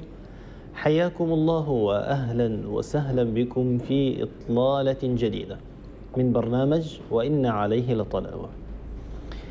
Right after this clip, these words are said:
ما زلنا في بحث أحكام النون الساكنة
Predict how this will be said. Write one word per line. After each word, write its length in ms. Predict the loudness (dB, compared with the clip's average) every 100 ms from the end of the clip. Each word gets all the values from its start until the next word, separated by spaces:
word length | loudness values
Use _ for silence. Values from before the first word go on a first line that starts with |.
| -12 -10 -12 -12 -12 0
ما 180 | 2 4
زلنا 580 | 4 2 2 2 0 0
في 560 | -2 0 2 2 0
بحث 460 | 0 0 -2 -6 -2
أحكام 760 | 0 -2 -6 -6 0 2 2 2
النون 420 | 4 4 4 2
الساكنة 720 | -2 0 0 0 0 0 0